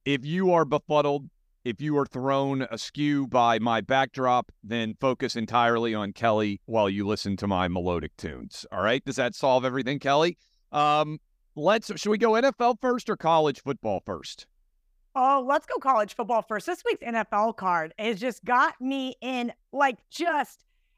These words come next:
Speaker 2: it has got my brain in a, <laughs> like, just a twisted pretzel. As you know, I tweeted out, I said,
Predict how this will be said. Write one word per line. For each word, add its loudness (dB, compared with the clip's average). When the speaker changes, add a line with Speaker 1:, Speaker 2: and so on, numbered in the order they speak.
Speaker 2:
it -2
has -4
got -2
my 0
brain -4
in -2
a, -2
<laughs> -14
like, 0
just -4
a 4
twisted -4
pretzel. -6
As 2
you -4
know, 2
I -2
tweeted -8
out, 2
I -6
said, -4